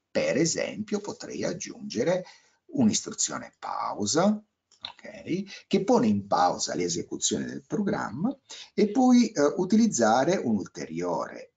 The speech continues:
istruzione show led, per esempio per disegnare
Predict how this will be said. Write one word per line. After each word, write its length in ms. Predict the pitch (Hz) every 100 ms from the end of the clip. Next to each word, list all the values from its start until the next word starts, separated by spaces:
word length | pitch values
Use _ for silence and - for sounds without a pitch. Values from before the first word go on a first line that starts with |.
| -
istruzione 1120 | 69 - - - - 92 87 67 - - _ _ _ _ _ - - _
show 380 | - - 156 147
led, 680 | 69 67 - 101 175 - - _ _ _ _
per 160 | - 220
esempio 420 | 233 - 214 202
per 220 | 175 -
disegnare 1040 | 165 160 175 226 - - 180 - - -